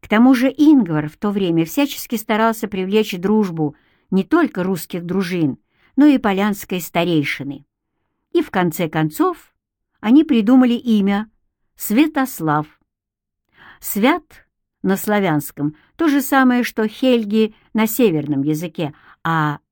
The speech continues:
Слав — часть имени знатных людей во всех славянских землях – Кривичей, полян, моравов.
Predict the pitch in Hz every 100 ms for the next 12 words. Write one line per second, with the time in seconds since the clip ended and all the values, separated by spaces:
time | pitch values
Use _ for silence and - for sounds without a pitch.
0 | _ - - 151 170 285 262 139 143 _
1 | _ _ _ _ _ _ - 226 302 302
2 | - 247 233 262 262 220 196 196 208 226
3 | 226 240 202 180 170 165 180 _ _ _
4 | - 185 185 - 170 208 240 247 180 175
5 | 196 - 214 202 175 156 147 156 156 _
6 | _ _ _ - 160 202 262 254 233 -
7 | 214 214 208 _ - 165 147 170 226 220
8 | 170 143 131 151 202 240